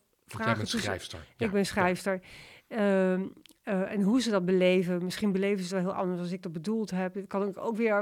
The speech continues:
Speaker 1: allerlei
Speaker 2: Wat
Speaker 1: dingen
Speaker 2: zei
Speaker 1: van
Speaker 2: die man?
Speaker 1: leren. En die man die zei tegen mij van, eh, "En hoe voelt het nou om een zigeunerinnetje te zijn?"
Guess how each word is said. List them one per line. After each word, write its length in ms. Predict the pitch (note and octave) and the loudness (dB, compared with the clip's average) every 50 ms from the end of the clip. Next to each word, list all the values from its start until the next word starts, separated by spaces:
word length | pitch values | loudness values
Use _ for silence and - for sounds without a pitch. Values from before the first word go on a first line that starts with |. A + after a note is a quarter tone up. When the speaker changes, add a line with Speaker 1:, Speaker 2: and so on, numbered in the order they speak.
| F#3+ - - | 0 -2 -4
Speaker 1:
allerlei 280 | - A3 G#3+ G#3 G3+ | -2 0 2 2 2
Speaker 2:
Wat 80 | F#3+ F3+ | 2 0
Speaker 1:
dingen 140 | G#3+ G#3 G#3 | 0 0 0
Speaker 2:
zei 120 | - - | 0 2
Speaker 1:
van 80 | - G#3 | 2 4
Speaker 2:
die 100 | G3+ G#3 | 4 4
man? 60 | G#3 F#3+ | 4 2
Speaker 1:
leren. 160 | F#3+ G3 G#3+ - _ _ _ - - - - - - - - - | 0 -2 -4 -8 _ _ _ -20 -20 -16 -14 -14 -14 -14 -12 -6
En 160 | C#4 B3 A#3+ | -2 0 2
die 100 | A#3 A#3 | 2 4
man 240 | A#3 A#3+ A#3+ A#3+ A#3 | 4 4 4 4 4
die 120 | A#3 A3 | 2 0
zei 220 | G#3 A#3 A3 A3 | 2 0 0 0
tegen 320 | A3 - A3+ G#3+ G#3 - A3+ | 0 0 -2 -2 -2 -2 -2
mij 220 | G#3+ G#3+ G#3 G#3 | -2 -2 -2 -4
van, 340 | G#3 - G#3 G#3 G#3 - - - _ _ _ _ _ _ _ | -4 -4 -6 -6 -6 -8 -14 -18 _ _ _ _ _ _ _
eh, 180 | - A3+ A3 G#3 G#3+ A3 - _ - | -8 -6 -6 -6 -6 -8 -12 _ -4
"En 460 | - C#4+ C#4 B3+ G3+ F3+ F3 F3 F3 _ _ _ _ _ _ _ _ _ _ _ _ _ _ _ _ _ | -2 0 0 0 0 -2 -4 -8 -12 _ _ _ _ _ _ _ _ _ _ _ _ _ _ _ _ _
hoe 180 | _ - C#4 | _ -6 -6
voelt 300 | C4+ - - E4+ D#4 C#4 | -6 -6 -8 -8 -8 -6
het 120 | - A3+ F3 | -6 -4 -4
nou 340 | F3+ E3 D#3+ D#3 E3+ G#3 B3 | -4 -4 -4 -6 -6 -6 -4
om 140 | A#3 G3+ | -4 -4
een 80 | F#3+ F3+ | -4 -4
zigeunerinnetje 1000 | - G3 F3+ - - G#3+ G#3 G3+ F#3+ F#3+ F#3 F#3 G#3+ A#3+ B3 A3+ F#3 - F3+ E3 | -4 -6 -8 -6 -4 -4 -4 -2 -4 -4 -4 -4 -6 -4 -6 -6 -6 -8 -10 -10
te 140 | - - | -10 -10
zijn?" 480 | D3+ C#3 E3+ D#3+ D#3 D#3+ F3 A3 C4+ | -10 -8 -6 -6 -6 -8 -10 -12 -14